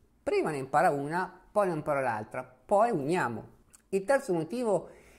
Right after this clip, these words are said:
e qui mi viene un po' da ridere, com'è pensabile, solo pensabile, di, eh, riuscire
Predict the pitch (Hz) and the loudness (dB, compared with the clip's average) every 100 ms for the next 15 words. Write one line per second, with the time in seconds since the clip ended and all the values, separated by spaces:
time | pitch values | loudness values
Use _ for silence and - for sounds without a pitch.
0 | - - 220 185 165 156 147 - 160 139 | -18 -6 0 4 4 2 0 2 4 2
1 | 110 113 113 - - - _ _ - 214 | -2 -6 -8 -10 -20 -20 _ _ -4 -2
2 | 262 262 240 202 - - 80 120 123 120 | -2 -2 -2 -2 -4 -6 -8 -8 -10 -4
3 | 220 185 156 147 139 - 185 214 226 226 | -2 -2 -4 -6 -6 -2 -2 -2 -4 -4
4 | 226 - - - _ 156 180 170 - - | -6 -12 -20 -20 _ -6 -4 -4 -10 -10
5 | 151 143 135 - 165 233 240 - - 127 | -4 -4 -4 -6 -4 -2 -4 -6 -6 -6
6 | 98 104 120 | -6 -8 -10